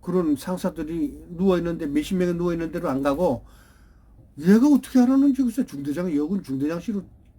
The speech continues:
튀-, 튀어 들어간 거라. 근데 막상 가서 보니까 그 얼굴을 아는 그 대-, 저 중대장이에요. 대위가, 여군 대위가. 그래가지고,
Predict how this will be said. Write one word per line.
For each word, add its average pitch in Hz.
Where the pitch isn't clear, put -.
튀-, -
튀어 226
들어간 151
거라. 131
근데 214
막상 185
가서 180
보니까 202
그 180
얼굴을 165
아는 151
그 147
대-, 135
저 139
중대장이에요. 135
대위가, 135
여군 135
대위가. 123
그래가지고, 98